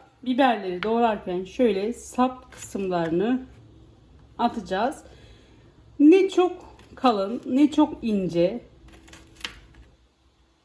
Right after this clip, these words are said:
Orta bu şekilde bütün biberlerimizi doğrayacağız.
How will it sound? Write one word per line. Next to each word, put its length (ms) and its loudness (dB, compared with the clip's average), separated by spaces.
Orta 540 2
bu 100 -2
şekilde 680 -2
bütün 500 -2
biberlerimizi 1040 0
doğrayacağız. 680 0